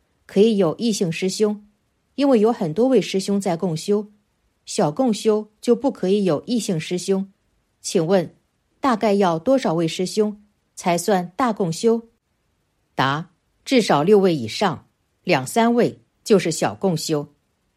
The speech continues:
如果只有两个男的，两个女的，一边念念白话佛法，一边看看异性，这不闯祸了？不可以的。问：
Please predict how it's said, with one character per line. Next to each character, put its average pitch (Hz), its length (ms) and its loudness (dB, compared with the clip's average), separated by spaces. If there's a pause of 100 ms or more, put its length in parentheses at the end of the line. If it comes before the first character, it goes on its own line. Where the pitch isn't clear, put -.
(200)
如 196 200 4
果 196 160 2
只 170 120 -6
有 185 140 2
两 170 220 2
个 151 120 -4
男 139 280 -4
的， 185 260 -4 (180)
两 165 220 2
个 202 120 0
女 175 220 0
的， 156 240 -8 (400)
一 190 140 0
边 185 180 4
念 190 180 2
念 160 160 -2
白 147 160 -2
话 175 220 0
佛 147 200 -4
法， 156 320 -6 (380)
一 190 120 0
边 180 180 0
看 170 180 -4
看 135 200 -6
异 233 160 0
性， 143 320 -4 (400)
这 196 120 4
不 170 120 0
闯 135 260 -6
祸 233 280 2
了？ 151 200 -4 (400)
不 196 140 4
可 151 200 0
以 156 200 -2
的。 131 260 -6 (1080)
问： 214 340 2